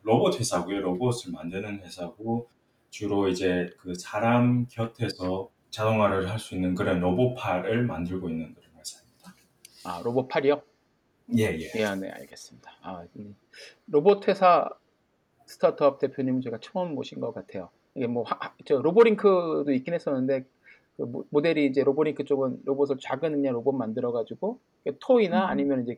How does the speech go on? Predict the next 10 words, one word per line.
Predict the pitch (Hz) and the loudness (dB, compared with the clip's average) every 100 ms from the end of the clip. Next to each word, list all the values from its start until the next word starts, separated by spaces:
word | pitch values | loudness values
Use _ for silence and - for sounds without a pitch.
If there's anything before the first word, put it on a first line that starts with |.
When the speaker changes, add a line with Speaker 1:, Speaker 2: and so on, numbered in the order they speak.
| - | 0
Speaker 2:
교육 | 156 220 | 4 4
시장 | - 208 190 | 4 2 2
쪽에 | 147 131 | -4 -4
이제 | 131 123 - _ _ _ _ - | -4 -6 -8 _ _ _ _ -14
집중하는 | 127 151 147 139 | -10 -2 2 2
Speaker 1:
네. | 127 | 0
Speaker 2:
거였는데, | 123 117 117 139 - - _ - | -2 -4 0 0 0 -10 _ -8
이제 | 135 123 143 | -4 -2 -4
Speaker 1:
네. | 113 92 | -6 -8
Speaker 2:
지금 | 82 131 123 | -6 -6 -8